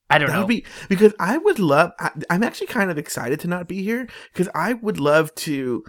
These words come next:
Speaker 2: actually download an episode of Catching Up and
Speaker 1: Without
Speaker 2: see what
Speaker 1: you?
Speaker 2: it's like to be, like, a listener.
Speaker 1: Joe, it's called What Some Will Call Lies. Like, there is a show without Ro-, without you.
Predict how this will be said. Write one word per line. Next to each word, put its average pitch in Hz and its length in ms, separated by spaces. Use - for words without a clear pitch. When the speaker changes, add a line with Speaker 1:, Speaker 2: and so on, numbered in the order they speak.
Speaker 2:
actually 131 360
download 135 380
an 135 120
episode 139 240
of 120 120
Catching 127 340
Up 135 240
and 147 100
Speaker 1:
Without 127 200
Speaker 2:
see 127 40
what 147 80
Speaker 1:
you? 151 60
Speaker 2:
it's 131 100
like 135 200
to - 60
be, 131 160
like, 117 140
a 117 40
listener. 113 460
Speaker 1:
Joe, 196 260
it's 165 220
called 196 320
What 156 160
Some 160 140
Will 147 80
Call 135 200
Lies. 123 520
Like, 135 140
there 147 180
is 156 240
a 143 60
show 120 260
without 110 380
Ro-, 110 140
without 117 400
you. 104 120